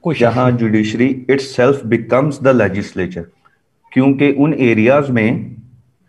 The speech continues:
Speaker 2: they are, uh, like doing, uh, जैसे पिछले चीफ justice साहब ने किया था, he went for the judicial activism and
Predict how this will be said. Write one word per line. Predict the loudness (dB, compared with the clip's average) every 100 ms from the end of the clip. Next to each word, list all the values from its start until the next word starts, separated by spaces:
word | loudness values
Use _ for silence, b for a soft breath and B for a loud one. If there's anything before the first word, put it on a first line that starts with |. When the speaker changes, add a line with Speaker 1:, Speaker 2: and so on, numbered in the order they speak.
| _ _ -4
Speaker 2:
they | 0 2
are, | 2 2 0
uh, | -2 -2 0 2
like | 0 0 -2
doing, | 0 2 0 0 0
uh, | 2
जैसे | 2 0 0 2 2 2
पिछले | -2 -8 -6 -2 -2
चीफ | 0 -4
justice | 0 -2 -4 -2
साहब | -2 0
ने | -2
किया | -2 0 0
था, | -2 -6 -6 -18 _ _ _ _ _ 0
he | 2
went | 2 2 0 -6 B B _ 0
for | 0
the | 2 4 4 2 0
judicial | -2 0 0 0
activism | 0 -2 0 0 0 0
and | -2 -2 -4